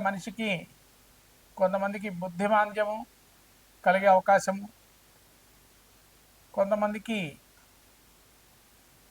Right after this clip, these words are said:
బుద్ధి బలాన్ని ప్రదర్శించు బుధాదిత్య యోగముగా చెప్పబడుతుంది. అయితే ఈ యోగం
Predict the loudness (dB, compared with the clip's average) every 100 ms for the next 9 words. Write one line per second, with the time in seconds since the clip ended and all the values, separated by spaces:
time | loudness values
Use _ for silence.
0 | _ _ _ _ _ _ -12 -10 -6 4
1 | 8 10 8 4 0 2 2 0 -10 -8
2 | -8 -2 8 8 8 0 -6 0 4 4
3 | 4 2 2 0 -2 -4 -6 -8 -10 -10
4 | -12 _ _ _ _ _ _ _ _ _
5 | -8 -6 -2 -2 4 6 6